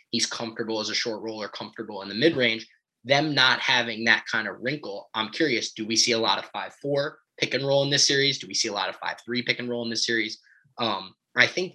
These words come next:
that's where they're gonna try and create mismatches, right? Because that's not the strength of the Blazers. Obviously, Nurkic is a good pick and roll defender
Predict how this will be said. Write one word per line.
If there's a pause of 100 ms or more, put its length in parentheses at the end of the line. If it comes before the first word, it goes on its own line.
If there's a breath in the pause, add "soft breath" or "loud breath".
(120)
that's
where
they're
gonna
try
and (240)
create
mismatches,
right?
Because (320 soft breath)
that's
not
the
strength
of
the
Blazers. (280 soft breath)
Obviously,
Nurkic
is
a
good (340)
pick
and
roll
defender